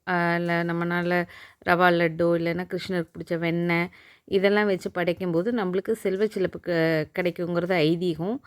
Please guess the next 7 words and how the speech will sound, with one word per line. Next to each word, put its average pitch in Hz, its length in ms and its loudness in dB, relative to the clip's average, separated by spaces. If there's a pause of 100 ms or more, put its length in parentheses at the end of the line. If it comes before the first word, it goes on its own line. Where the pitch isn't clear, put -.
(380)
இப்போவுமே 233 560 2
வந்து 214 360 2
குருவாயூர்ல 196 480 4
வந்து 180 440 -2
இந்த 208 420 -2
குசேலர் 202 460 0
தினம், 175 840 -2